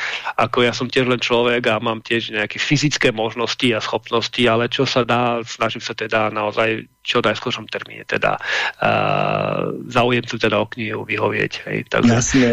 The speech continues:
Speaker 2: A
Speaker 1: takže
Speaker 2: ďalšia
Speaker 1: toľko k
Speaker 2: vec, my
Speaker 1: tomuto.
Speaker 2: to, my to nerobíme, my to nerobíme kvôli tomu, aby sme, e, ne-, alebo ty to nerobíš kvôli tomu, aby si, e, zbohatol však. Ty to robíš kvôli
Speaker 1: No.
Speaker 2: tomu,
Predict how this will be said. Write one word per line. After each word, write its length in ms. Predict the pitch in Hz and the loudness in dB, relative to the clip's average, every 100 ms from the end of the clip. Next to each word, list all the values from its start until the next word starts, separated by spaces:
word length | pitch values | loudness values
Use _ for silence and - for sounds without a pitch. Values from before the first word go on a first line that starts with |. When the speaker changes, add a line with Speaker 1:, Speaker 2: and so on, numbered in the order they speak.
| 113 | 2
Speaker 2:
A 160 | 113 | 2
Speaker 1:
takže 80 | 110 | 2
Speaker 2:
ďalšia 320 | 143 120 139 | 2 2 2
Speaker 1:
toľko 80 | 123 | 4
k 0 | |
Speaker 2:
vec, 80 | 120 123 | 4 2
my 60 | |
Speaker 1:
tomuto. 80 | 127 | 2
Speaker 2:
to, 80 | 131 | 2
my 100 | 131 127 | 2 4
to 60 | |
nerobíme, 460 | 127 147 147 143 120 117 | 4 4 4 4 4 4
my 120 | 123 - | 2 4
to 60 | |
nerobíme 380 | 113 117 123 120 | 4 6 6 4
kvôli 320 | 101 98 95 92 | 4 4 4 4
tomu, 320 | 98 95 90 | 4 4 4
aby 240 | 87 90 | 2 0
sme, 560 | 90 95 90 92 90 90 | 4 4 6 4 4 2
e, 140 | - 95 87 87 85 87 | 4 4 4 4 4 4
ne-, 240 | 90 190 196 _ - | 6 4 2 _ 2
alebo 240 | 104 - 202 | 4 6 4
ty 160 | - | 4
to 80 | 107 | 4
nerobíš 400 | 107 104 95 95 | 4 4 2 0
kvôli 240 | - 98 | 2 4
tomu, 240 | 95 98 87 | 4 4 4
aby 160 | 90 | 2
si, 320 | 95 - 92 85 | 0 2 2 4
e, 320 | 87 87 87 | 2 2 2
zbohatol 560 | 92 95 104 101 95 | 4 4 4 4 0
však. 400 | - - 95 98 | 2 4 4 2
Ty 80 | - | 0
to 160 | 117 123 | 2 4
robíš 160 | 123 | 2
kvôli 240 | 120 131 120 | 2 2 4
Speaker 1:
No. 40 | |
Speaker 2:
tomu, 100 | 123 | 2